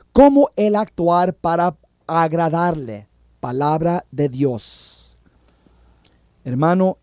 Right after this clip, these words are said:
en las palabras de San Agustín, cuando Dios recompensa nuestros méritos, nos recompensa su propio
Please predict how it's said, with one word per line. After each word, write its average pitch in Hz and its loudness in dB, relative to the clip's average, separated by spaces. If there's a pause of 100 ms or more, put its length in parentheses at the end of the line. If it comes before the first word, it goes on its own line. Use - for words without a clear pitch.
(200)
en 151 -2
las 147 -4
palabras 220 2
de 196 -2
San 208 0
Agustín, 202 -2 (1300)
cuando 143 -2
Dios 226 4 (320)
recompensa 175 0
nuestros 180 0
méritos, 240 2 (280)
nos 214 6
recompensa 190 2
su 156 -2
propio 196 -2